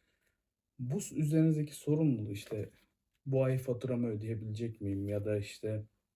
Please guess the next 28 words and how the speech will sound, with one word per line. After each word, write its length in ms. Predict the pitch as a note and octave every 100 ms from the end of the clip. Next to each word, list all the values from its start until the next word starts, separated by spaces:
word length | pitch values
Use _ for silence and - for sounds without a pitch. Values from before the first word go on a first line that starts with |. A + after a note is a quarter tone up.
| _ _ -
şunu 240 | - C#3 C3
yapabilecek 500 | C3 C3+ C3 C3 C3
miyim, 160 | A2+
bunu 140 | A#2+ C3+
yapabilecek 520 | C3 C3 C3 C#3+ C3+
miyim? 200 | E3+ F3+ _ _ _ C3
Bir 80 |
yere 220 | F3+ G#3+ D#3+
giderken 560 | C#3+ D3+ G3 - A#2
bir 180 | B2 A#2+ _ _ _ -
görüşme 600 | A2 A2 B2 A#2+ - F3
yapacağınızda 720 | D#3 - B2 A#2 C3+ F#3 C3
bunu 320 | F#3+ E3+ E3
hani 260 | B2+ B2 A2+ - _ _ _ -
Tanrı'ya 460 | A3 A3 G#3+ G3
havale 380 | D#3+ B2 A2 G#2
edin 240 | G2 G#2 G2
diyor 160 | G2+
kısacası. 680 | - - G#2 G2 A2 E3+ E3+ - _ _ _ _ -
Bakayım 400 | D#3 D3+ - C#3+
o 120 | C3+
bölümde 600 | C3 A#2 G#2+ G#2+ C3+ C3
neredeymiş? 540 | B2+ A#2 G#2+ G#2+ A#2 -
Ben 220 | A#2 A2+ -
postiş 460 | - A2+ A2 A2+ -
koymuştum. 340 | G2+ F#2+ C#3
Ellinci 440 | C3 B2 A#2+ A#2+ A#2
sayfadaymış. 840 | A2+ G2 - F#2 F#2+ D3 D#3+